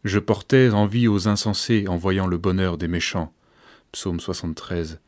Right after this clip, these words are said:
verset trois. Que répondre donc,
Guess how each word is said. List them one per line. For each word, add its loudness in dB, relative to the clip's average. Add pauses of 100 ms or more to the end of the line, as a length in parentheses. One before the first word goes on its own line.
(380)
verset -8
trois. -6 (1200)
Que 4
répondre 4
donc, -4